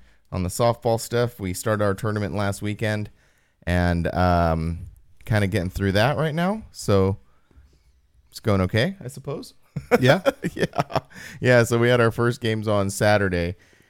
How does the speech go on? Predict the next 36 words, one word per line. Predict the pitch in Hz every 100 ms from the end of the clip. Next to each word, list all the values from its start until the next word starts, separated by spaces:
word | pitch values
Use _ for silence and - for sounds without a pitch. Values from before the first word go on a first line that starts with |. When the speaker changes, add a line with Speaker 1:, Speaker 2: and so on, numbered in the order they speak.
| _
Speaker 1:
and, | - 95 92 92
uh, | 92 92
the | 95
way | 104
that | 101 98
this, | 95 90 -
this | 82 90
bracket | - 101 92 95 -
works, | 98 92 -
tournament | - 127 113 92
bracket | 92 92
works | 92 87 95
out | 87 -
is, | 90 87 82 -
um, | 92 85 80 76 85 - _ _ _ _
you | 101
can | 101 104
lose | 110 110 101
up | -
to | 92
two | 107
games. | 95 92 76 80 - _ _ _ _
So | - 92
Speaker 2:
Yeah. | 87
Speaker 1:
if | 90
you |
lose | 95 - 117
a |
game, | 95 98 95
then | 90
you | 90
go | 87 92 85
drop | 80 101 92
down | 90 85
into | 80 80
the | 78 78